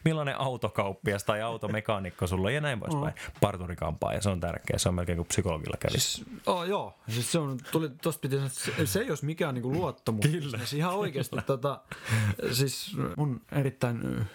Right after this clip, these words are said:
Speaker 2: hyvä kampaajaystäväni
Speaker 1: Mhm.
Speaker 2: oli äitiyslomalla, tuo Mokoma, niin, to-, <laughs> niin tota, mä olin ihan pulassa.
Speaker 1: Joo.
Speaker 2: Niinku ihan oikeasti,
Speaker 1: Joo,
Speaker 2: kun ei tota
Speaker 1: joo,
Speaker 2: noin,
Speaker 1: joo.
Speaker 2: niin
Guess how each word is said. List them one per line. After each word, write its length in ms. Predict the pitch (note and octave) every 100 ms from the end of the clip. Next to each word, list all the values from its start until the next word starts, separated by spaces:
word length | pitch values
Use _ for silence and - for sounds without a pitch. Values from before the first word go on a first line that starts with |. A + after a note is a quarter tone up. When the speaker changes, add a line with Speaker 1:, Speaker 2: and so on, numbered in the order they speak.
| - C#3
Speaker 2:
hyvä 200 | B2 A2+
kampaajaystäväni 1040 | C#3 B2 A2+ G#2+ A2+ G#2+ A2+ G#2+ A2 G#2+ -
Speaker 1:
Mhm. 200 | F#2+ G#2
Speaker 2:
oli 200 | C3 -
äitiyslomalla, 920 | D#3+ D3+ A#2+ G#2+ A#2 A#2+ B2 G#2 F#2+ - - - - - - - -
tuo 140 | - A2
Mokoma, 540 | C3 C3 A#2+ A2 G#2 - - - G#2
niin, 120 | C3 -
to-, 100 | D#3+ E3+
<laughs> 80 | F#3
niin 220 | A3 G3+
tota, 380 | F#3 E3 D#3+ D#3 - - - - -
mä 80 | - A4+
olin 160 | D3 G#3+
ihan 300 | E4 E3 C3 - -
pulassa. 560 | D3 B2+ A2 - G#2+ G3+
Speaker 1:
Joo. 120 | D3+
Speaker 2:
Niinku 140 | G#2+ C4+
ihan 160 | C4
oikeasti, 460 | F#4+ F3 B2+ A2 -
Speaker 1:
Joo, 80 | F#3+
Speaker 2:
kun 100 | C3+
ei 60 |
tota 240 | E3+ F#3 E3+
Speaker 1:
joo, 100 | A#2+
Speaker 2:
noin, 220 | F3 E3
Speaker 1:
joo. 60 |
Speaker 2:
niin 120 | A#2+